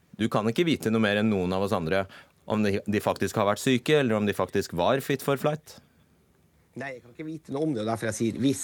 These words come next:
Speaker 2: men jeg sier at det har en karakter av det vi kjenner igjen fra i andre typer saker,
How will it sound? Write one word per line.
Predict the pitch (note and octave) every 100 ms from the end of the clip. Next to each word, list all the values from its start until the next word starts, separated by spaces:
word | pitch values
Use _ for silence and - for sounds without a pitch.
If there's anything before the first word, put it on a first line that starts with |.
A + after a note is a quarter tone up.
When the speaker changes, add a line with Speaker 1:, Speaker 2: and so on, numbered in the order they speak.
| -
Speaker 2:
men | - A2 A2
jeg |
sier | G#2+ A#2+ A2
at | G#2+
det | G#2+
har | G2 G#2+ G#2
en | G#2+
karakter | - A2 G#2+ - F#3 A#2+ -
av | G2+
det | G2+
vi | G2+ -
kjenner | F2+ F#2
igjen | F2+ -
fra | - F#2
i | - F#2+ - - - -
andre | B2+ C#3+ A#2+
typer | B2+ A2 A2
saker, | - F#3+ -